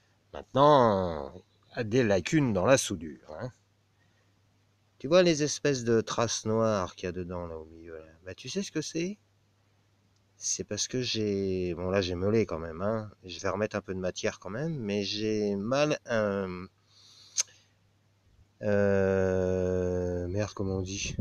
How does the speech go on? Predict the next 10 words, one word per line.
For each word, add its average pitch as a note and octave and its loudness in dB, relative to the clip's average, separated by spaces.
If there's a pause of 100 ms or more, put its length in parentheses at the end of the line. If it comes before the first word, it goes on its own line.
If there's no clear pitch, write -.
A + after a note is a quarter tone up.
Tu G#2+ -8
sais, E3 2
j'ai B2+ 2
mal G#2+ 4
penché B2+ 2
ma, G2 2
ma, F2 -2
ma, E2+ -10 (100)
mon G2 -4
électrode. G2+ -2